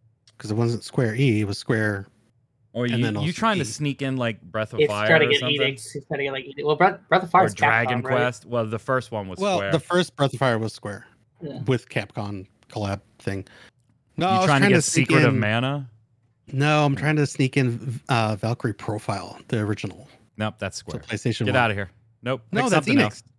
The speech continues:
Speaker 2: Nope.
Speaker 1: It's literally Enix.
Speaker 2: Nope. Square Enix. Nope. Doesn't count.
Speaker 1: Whatever.
Speaker 3: <laughs>
Speaker 1: It says Enix right
Speaker 2: Yep.
Speaker 1: there.
Speaker 2: Square Enix doesn't count.
Speaker 1: Enix. Okay. It doesn't count. All right.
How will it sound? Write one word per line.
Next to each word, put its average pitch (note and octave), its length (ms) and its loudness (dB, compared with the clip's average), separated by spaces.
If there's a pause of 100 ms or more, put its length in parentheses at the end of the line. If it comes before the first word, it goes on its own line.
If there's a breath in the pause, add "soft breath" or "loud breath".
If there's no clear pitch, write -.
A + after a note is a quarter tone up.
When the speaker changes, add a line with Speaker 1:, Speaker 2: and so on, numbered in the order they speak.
(140)
Speaker 2:
Nope. B2 180 -2
Speaker 1:
It's F3 160 -4
literally F#3+ 500 4
Enix. F3+ 300 0
Speaker 2:
Nope. A#2+ 180 0 (100)
Square A2+ 400 0
Enix. - 260 -10 (120)
Nope. A2 240 -6 (140)
Doesn't G#2+ 220 -4
count. F#2+ 240 -8 (140)
Speaker 1:
Whatever. G#2+ 480 -6
Speaker 3:
<laughs> - 40 -20 (600)
Speaker 1:
It - 320 -8
says D3 480 -4 (100)
Enix C3 500 -4
right B2+ 200 -4
Speaker 2:
Yep. A2 220 -6
Speaker 1:
there. A2+ 120 -8
Speaker 2:
Square A#2 220 2
Enix G#2+ 140 -6
doesn't A2 220 -4
count. G#2 200 -4
Speaker 1:
Enix. A2 280 -10 (120)
Okay. A#2 240 -2 (120)
It B2 80 0
doesn't B2 220 0
count. - 220 -2 (600 loud breath)
All C#3 180 -2
right. G#2 160 -6